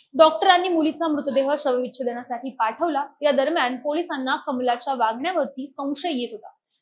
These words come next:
त्यांनी लगेच तिला ताब्यात घेतलं, पण ती काही तोंड उघडण्यास तयार नव्हती. त्यामुळे पोलिसांनी कसून चौकशी केल्यानंतर कमला बोलती झाली.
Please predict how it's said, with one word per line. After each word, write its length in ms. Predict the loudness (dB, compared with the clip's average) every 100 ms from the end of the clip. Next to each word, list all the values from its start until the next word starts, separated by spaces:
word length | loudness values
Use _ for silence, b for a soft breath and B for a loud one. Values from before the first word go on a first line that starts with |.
| 0
त्यांनी 320 | 2 4 2
लगेच 340 | 2 2 0 0
तिला 160 | -2
ताब्यात 440 | 0 0 2 2 2
घेतलं, 300 | -6 -6 -8 -12 _ 0
पण 120 | 0
ती 240 | 2 0 4
काही 160 | 4
तोंड 400 | 2 -2 -2 0
उघडण्यास 460 | 0 0 -2 -4 -2
तयार 180 | 0 0
नव्हती. 340 | 0 -12 -16 _ -12
त्यामुळे 340 | -8 0 2
पोलिसांनी 600 | 2 2 0 0 -2 -2 -6 0
कसून 380 | 0 2 -2 2
चौकशी 460 | 2 2 0 -4
केल्यानंतर 640 | -4 -2 -2 -2 -8 -8 -8 -6
कमला 340 | -4 -2 0 0
बोलती 440 | 2 0 0 -2
झाली. 220 | -4 -6